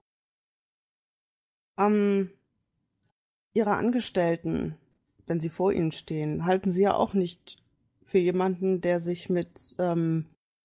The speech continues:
naja, ich sag mal sowas wie inoffiziellen Außendienstmitarbeitern trifft.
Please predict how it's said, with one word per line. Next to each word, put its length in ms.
naja, 200
ich 100
sag 180
mal 140
sowas 380
wie 140
inoffiziellen 840
Außendienstmitarbeitern 1300
trifft. 420